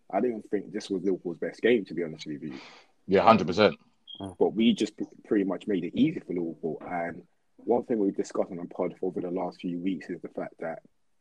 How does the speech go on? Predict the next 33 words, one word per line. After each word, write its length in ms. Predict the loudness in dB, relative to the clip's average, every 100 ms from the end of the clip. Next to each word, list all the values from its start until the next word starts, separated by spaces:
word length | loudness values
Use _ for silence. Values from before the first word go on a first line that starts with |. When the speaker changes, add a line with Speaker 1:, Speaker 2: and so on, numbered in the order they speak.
| _
Speaker 1:
well, 140 | -6
since 240 | -4 -4 -2
the 80 | 0
beginning 320 | 0 -2 -4
of 40 |
the 60 | -2
season, 320 | 0 0 -4
that 180 | -10 -12
teams 460 | -4 0 0 -2 -8 _ _ _
tends 220 | -8 -6 -6
to 80 |
generate 460 | -4 -2 0 -2 -2
a 40 |
lot 240 | -4 -4 -6
of 60 |
chances 420 | -6 -6 -6 -8 -10
against 320 | -10 -12 -14
us. 160 | -14 -14 -20 _ _ _
And 380 | -6 -4 -4 -8 -16 _ _ _ _ _ _ _ _ _ -14
it's 140 | -6
not 160 | -4 -2
surprising 640 | -2 2 6 6 6 2 -2
that 140 | -2
you're 140 | -4
seeing 240 | -2 -2 0
Leicester 260 | -4 -6
score 260 | -8 -4 -6 0
four, 280 | 0 0 -4 _ _ _ -8
um, 180 | -6 -2
Liverpool 320 | -2 -2 -6
scoring 260 | -4 -4 -4
five, 240 | 0 0 0
because 400 | -4 -4 -8